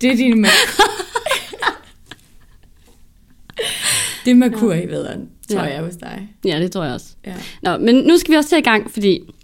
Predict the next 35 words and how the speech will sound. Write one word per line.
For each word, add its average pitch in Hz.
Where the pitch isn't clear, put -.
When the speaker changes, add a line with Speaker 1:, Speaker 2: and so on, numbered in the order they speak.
Speaker 2:
vi 302
skal 302
jo 262
tale 285
om 294
jomfruen 302
i 208
dag, 170
Speaker 1:
Mhm. 170
Speaker 2:
i -
særdeleshed. 170
Og 311
jomfruen 233
starter, 190
jomfruens 208
sæson 247
starter 226
den 202
treogtyvende 285
august 294
og -
slutter 220
her 202
den, -
øhm, 190
toogtyvende 202
september. 190
Vi 262
vil 285
starte 277
med 285
at 240
fortælle 240
om, 208
hvad 208